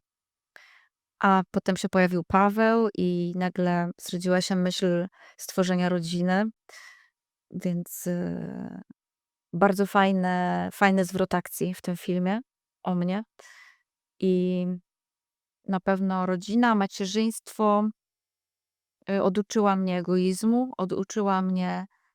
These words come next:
stawiania siebie w centrum wszechświata. Bardzo fajne, uwalniające doświadczenie.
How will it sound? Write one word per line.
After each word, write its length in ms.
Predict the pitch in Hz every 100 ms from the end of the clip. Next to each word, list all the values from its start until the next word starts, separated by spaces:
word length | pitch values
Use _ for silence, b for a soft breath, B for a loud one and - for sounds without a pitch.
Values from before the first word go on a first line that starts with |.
| _
stawiania 560 | - - 185 196 190 185
siebie 280 | - 190 190
w 60 |
centrum 380 | - 190 180 185
wszechświata. 760 | - 190 - - 185 - 196 247 - _ _ _ _ _ _ _ _ _ _ 185
Bardzo 540 | 185 185 196 226 240
fajne, 380 | - 190 196 208
uwalniające 600 | 196 202 196 190 190 196
doświadczenie. 680 | 196 - 220 - 277 190